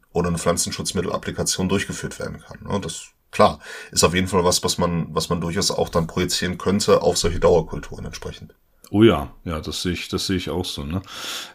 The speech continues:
Speaker 2: Ähm, aber wir wollen uns, wir wollen uns das natürlich auch mit den Landwirtinnen und Landwirten nicht verscherzen. Ähm, da sind jetzt ohnehin schon einige Rückmeldungen gekommen, das will ich an der Stelle vielleicht auch mal sagen. Ähm,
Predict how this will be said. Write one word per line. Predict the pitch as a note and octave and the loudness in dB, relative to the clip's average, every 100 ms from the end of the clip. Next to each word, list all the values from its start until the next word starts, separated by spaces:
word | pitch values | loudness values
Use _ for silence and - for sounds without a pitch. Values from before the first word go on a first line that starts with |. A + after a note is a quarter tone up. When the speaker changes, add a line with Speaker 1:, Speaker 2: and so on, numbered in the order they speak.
| - | 2
Speaker 2:
Ähm, | G#2 G#2 G2 F#2+ - | 6 8 8 6 2
aber | F#2+ | 4
wir | F#2 F#2 | 6 8
wollen | A2 A#2 | 10 10
uns, | A2+ - G#2 | 6 0 2
wir | F#2 | 6
wollen | G#2 B2+ - | 8 8 6
uns | A2+ G#2+ - | 4 4 2
das | A2 G2+ - | 4 4 6
natürlich | G2+ - A2+ A2 | 4 4 2 4
auch | G2 G2 | 2 2
mit | G2+ | 2
den | F#2+ F#2 | 4 6
Landwirtinnen | F2 G2+ A2 A2+ - A#2 G2+ | 6 6 6 4 6 6 6
und | F#2 | 6
Landwirten | F2 G2+ G#2 A#2 G2+ | 6 4 6 4 4
nicht | F#2+ | -2
verscherzen. | - E2 - F2 C#3+ - E2 F2+ - - - - - | -2 -2 0 2 0 -2 0 0 0 -10 -14 -12 2
Ähm, | G2 F#2+ | 4 6
da | F#2 | 6
sind | F2+ A2+ | 8 8
jetzt | A#2+ A2+ | 6 6
ohnehin | A#2+ G2+ G2+ C3 | 6 8 8 6
schon | - B2 | 4 4
einige | D2 F#2 F2+ | 4 4 4
Rückmeldungen | F2+ F#2+ F#2+ F2+ F#2 F2+ | 2 2 4 4 6 4
gekommen, | F2 - G#2 | 2 4 6
das | F#2 - | 6 2
will | F#2 | 2
ich | F#2+ | 4
an | F2+ | 4
der | F2 | 4
Stelle | - F#2 | 2 2
vielleicht | F2 F2 - | 2 -2 -2
auch | F#2 G#2 | 0 2
mal | G2+ | 2
sagen. | D2+ D#2+ G2 - | 4 2 2 2
Ähm, | F2 E2+ E2+ - | 2 4 2 -2